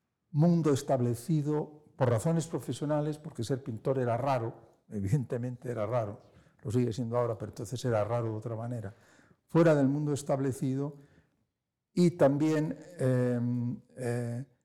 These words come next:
en términos familiares y sociales estaba hasta cierto punto fuera del mundo establecido.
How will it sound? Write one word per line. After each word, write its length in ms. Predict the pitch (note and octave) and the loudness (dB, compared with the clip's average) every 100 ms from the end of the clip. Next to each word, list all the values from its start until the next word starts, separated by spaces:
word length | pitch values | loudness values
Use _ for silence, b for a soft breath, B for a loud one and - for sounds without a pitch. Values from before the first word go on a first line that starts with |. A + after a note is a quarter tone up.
| - | -10
en 120 | A2+ | -2
términos 460 | - C#3+ C#3+ C#3+ C#3 | 4 4 4 0 0
familiares 600 | D3 B2+ C3 D3 C#3+ C#3+ | 2 2 2 0 -2 -4
y 60 | |
sociales 520 | - C3+ B2 C3+ C#3+ B2+ | -6 -4 -2 -2 -2 -6
estaba 280 | G#2+ C#3 | -4 -4
hasta 200 | C3 B2 | -2 -4
cierto 300 | A2 C3 C3+ A#2 | -4 -4 -6 -6
punto 640 | C3 B2+ D3 - - _ | -6 -4 -4 -6 -10 _
fuera 360 | - F3+ D#3+ G#2+ | -2 4 6 6
del 140 | G#2+ | 2
mundo 200 | G#2 G#2 G2+ | -4 -8 -10
establecido. 600 | - A#2 F#2+ - - | -12 -16 -16 -18 -20